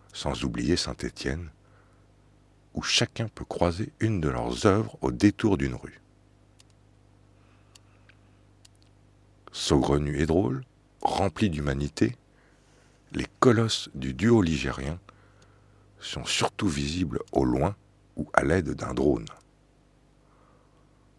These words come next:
On a toujours l'impression d'être une fourmi sur un géant », souligne-t-il. Paru en octobre, leur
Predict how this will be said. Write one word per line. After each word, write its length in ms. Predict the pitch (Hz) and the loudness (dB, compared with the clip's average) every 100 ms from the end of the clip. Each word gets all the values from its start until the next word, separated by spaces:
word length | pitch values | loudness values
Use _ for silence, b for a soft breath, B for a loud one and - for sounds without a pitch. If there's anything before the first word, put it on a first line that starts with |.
| _ _ _ _ _ _ - | _ _ _ _ _ _ -6
On 100 | 107 | 0
a 60 | 123 | 0
toujours 360 | - 151 135 117 | 4 6 6 6
l'impression 460 | 110 110 101 127 | 4 4 2 2
d'être 240 | 107 82 - | 2 2 0
une 140 | 78 | -2
fourmi 580 | - - 120 107 135 107 - | -4 2 4 6 2 -2 -10
sur 280 | - - 65 | -6 -4 -2
un 60 | |
géant », 320 | 65 57 53 - - - - | -2 -4 -6 -10 -20 -20 -12
souligne-t-il. 800 | - - 64 60 - - 53 - _ _ - _ b b b b b b b b b b _ _ _ _ _ _ _ _ _ _ _ _ _ | -2 -2 0 -6 -8 -8 -8 -10 _ _ -20 _ b b b b b b b b b b _ _ _ _ _ _ _ _ _ _ _ _ _
Paru 280 | - - 87 | -2 2 2
en 100 | 65 | 0
octobre, 580 | 69 - 82 95 95 - _ _ _ | -2 0 2 2 -2 -12 _ _ _
leur 180 | - 69 | -6 -6